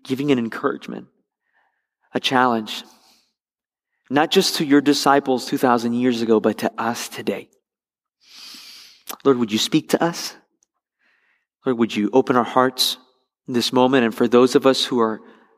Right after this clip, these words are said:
battling with questions, with doubts, Lord, would we just lay them at your feet this morning? Or would you speak to us and help us to move one step closer to you in faith? We ask this in the name of Jesus. Amen.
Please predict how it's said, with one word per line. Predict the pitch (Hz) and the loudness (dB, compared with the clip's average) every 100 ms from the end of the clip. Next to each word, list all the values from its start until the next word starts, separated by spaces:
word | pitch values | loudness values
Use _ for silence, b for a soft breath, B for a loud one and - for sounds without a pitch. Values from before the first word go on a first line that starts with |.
| b b | b b
battling | - 120 131 131 | 0 2 2 0
with | 113 - | -2 -6
questions, | - 123 - 135 127 - - _ _ _ _ _ _ _ _ _ | -8 -8 -6 -6 -6 -14 -16 _ _ _ _ _ _ _ _ _
with | 117 | -2
doubts, | - 110 113 117 - | 2 2 2 -2 0
Lord, | 120 | 0
would | 107 110 | 2 -2
we | 107 117 | 0 0
just | 123 113 - - | 0 -4 -8 -2
lay | 131 123 127 | 4 4 4
them | 127 | 2
at | 117 135 | 0 0
your | 123 | -4
feet | - 117 | -2 -6
this | - 117 - | -6 -8 -6
morning? | 113 113 | -6 -4
Or | 113 | -2
would | 110 | -2
you | 110 | -2
speak | - - 170 | -6 -6 -6
to | - - | -6 -6
us | 101 - - b b b b b b - | -4 -6 -8 b b b b b b -12
and | |
help | 107 123 127 | -2 2 2
us | - | 0
to | 123 | -2
move | 117 107 - | 0 -2 -2
one | 120 127 127 | 2 2 2
step | - 127 | -2 -2
closer | - 110 107 104 | 0 0 0 -2
to | |
you | 101 107 | -4 -6
in | - | -8
faith? | - - - - _ _ _ _ _ _ _ _ _ _ _ _ _ - | -14 -18 -20 -20 _ _ _ _ _ _ _ _ _ _ _ _ _ -8
We | 120 113 | -2 0
ask | 110 | 0
this | 113 - | -2 -2
in | 107 | -2
the | |
name | 104 110 117 | 0 0 0
of | 117 | -4
Jesus. | - 101 101 - - _ _ _ _ _ _ - | -6 -6 -8 -14 -18 _ _ _ _ _ _ -8
Amen. | 120 107 - | -6 -6 -10